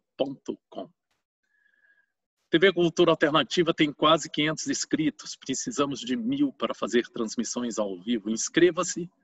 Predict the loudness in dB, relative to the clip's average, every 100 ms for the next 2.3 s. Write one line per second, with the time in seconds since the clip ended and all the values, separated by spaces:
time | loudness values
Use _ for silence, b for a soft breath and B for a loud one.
0 | _ _ _ _ 0 0 0 -4 -4 -4
1 | -6 -6 -4 -4 -4 -6 -10 -10 -12 -8
2 | -10 -10 -14